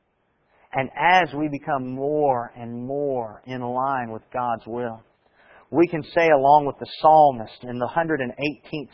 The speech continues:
Psalm, in Psalm one hundred and eighteen, beginning at verse five, "I called on the Lord in distress.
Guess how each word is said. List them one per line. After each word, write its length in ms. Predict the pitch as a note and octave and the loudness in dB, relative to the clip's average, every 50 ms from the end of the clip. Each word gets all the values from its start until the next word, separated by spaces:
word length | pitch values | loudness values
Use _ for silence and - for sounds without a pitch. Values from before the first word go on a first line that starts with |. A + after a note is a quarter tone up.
| - - | -8 -2
Psalm, 380 | C#3+ C3+ C3 B2+ A#2 G#2+ G#2 A2 _ _ _ _ _ _ _ _ _ _ _ _ _ _ _ _ | 0 2 2 2 0 -2 -6 -14 _ _ _ _ _ _ _ _ _ _ _ _ _ _ _ _
in 140 | - B2 B2+ | -8 -8 -8
Psalm 380 | A#2+ - - F#3 F3+ F3 E3 D#3 | 0 6 8 10 10 10 10 8
one 140 | D#3+ D#3 C#3 | 4 0 2
hundred 300 | C#3 F3+ F3+ E3+ D#3 C#3+ | 2 2 2 2 0 -2
and 120 | C#3+ C#3 | -2 -2
eighteen, 640 | - D#3 E3 D#3+ C#3+ - - E3+ E3 D#3 D3 C3 | 0 -2 -2 -2 -4 -8 -10 -8 -6 -6 -4 -4
beginning 460 | B2 B2 A#2 B2 D3+ D#3 D#3+ D3+ C#3+ C3+ | -6 -6 -4 -2 -2 0 0 0 -2 -4
at 80 | A#2+ | -4
verse 280 | B2+ B2 C3+ C#3 C3 - - - - | -2 -2 -2 -2 -2 -4 -6 0 2
five, 380 | C#3 C3+ C3+ C3 B2+ A2+ G#2 - - _ _ _ _ _ _ _ _ _ _ _ _ _ _ _ _ _ | 4 4 4 4 2 0 -2 -6 -14 _ _ _ _ _ _ _ _ _ _ _ _ _ _ _ _ _
"I 300 | - D#3 E3+ F3 F3 E3+ D#3+ - | 8 10 12 12 12 10 6 0
called 680 | - - - F3+ F3+ F#3 F#3 F#3 F#3 F3+ F3+ F#3 E3 - | -6 2 6 10 12 12 12 12 12 12 12 10 8 6
on 160 | D3+ D3+ D3 | 4 4 4
the 60 | C#3 | 2
Lord 540 | C3 C3 C3+ C#3 D#3 D#3+ E3 E3+ E3 E3 E3 | 0 0 2 2 4 4 6 6 6 6 4
in 200 | D#3+ D3 C#3+ C#3 | 2 -4 -6 -6
distress. 580 | B2+ B2 - - - - C#3 C3 B2 A2+ A2+ | -8 -10 -12 -14 -10 -8 -6 -6 -6 -6 -10